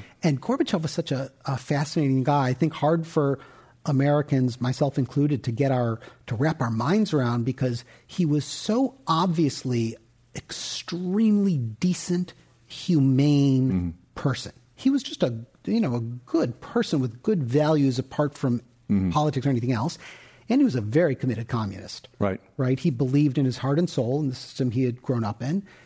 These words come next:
Speaker 1: and he wanted to reform it and fix it, which was, that was a good idea. It
Speaker 2: Mm.
Speaker 1: needed to be reformed and fixed.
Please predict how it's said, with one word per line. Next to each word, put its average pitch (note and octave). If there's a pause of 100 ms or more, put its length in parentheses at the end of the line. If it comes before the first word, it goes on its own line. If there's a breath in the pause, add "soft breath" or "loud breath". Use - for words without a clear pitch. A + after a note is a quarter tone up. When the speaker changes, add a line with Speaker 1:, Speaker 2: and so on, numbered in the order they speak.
Speaker 1:
and F#3
he G3+
wanted G3
to G3
reform F#3+
it E3
and C#3+
fix -
it, D3
which E3+
was, C#3+ (520)
that -
was B2
a C3
good F#3+
idea. B3+
It D3
Speaker 2:
Mm. -
Speaker 1:
needed E3
to E3
be C#3+
reformed C3+
and C3
fixed. E3